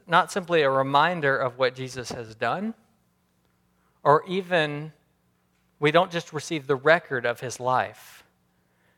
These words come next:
No, we receive him.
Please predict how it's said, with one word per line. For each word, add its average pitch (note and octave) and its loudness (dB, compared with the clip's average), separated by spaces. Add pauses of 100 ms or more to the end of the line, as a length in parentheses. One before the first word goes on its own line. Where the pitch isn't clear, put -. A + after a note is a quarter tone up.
No, D#3+ -2
we D#3+ -4
receive D#3 -8 (340)
him. A#2+ -8